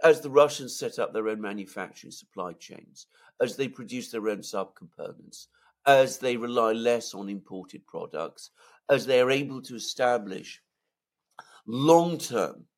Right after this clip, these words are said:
economic partnerships with their major trading partners, China, India, Iran, other countries, in a way that they were never ultimately able to do with the European Union.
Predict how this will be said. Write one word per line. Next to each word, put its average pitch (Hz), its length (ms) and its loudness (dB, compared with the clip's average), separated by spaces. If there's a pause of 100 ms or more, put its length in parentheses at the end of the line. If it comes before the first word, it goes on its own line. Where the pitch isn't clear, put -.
(560)
economic 139 840 -4
partnerships - 1080 -10 (320)
with 127 380 0
their 123 180 -2
major 117 420 -6
trading 104 560 -8
partners, 85 680 -10
China, 113 500 -8 (180)
India, 117 540 -8 (400)
Iran, 117 680 2 (760)
other 151 220 10
countries, - 680 -10 (400)
in 139 140 -2
a 135 40 -2
way 143 220 6
that 143 240 -4
they 151 80 0
were 143 160 0
never 175 320 8
ultimately 98 720 2
able 95 260 -8
to - 140 -20
do 69 220 -14
with 98 180 -12
the 117 80 -14
European 101 600 -10
Union. 82 420 -16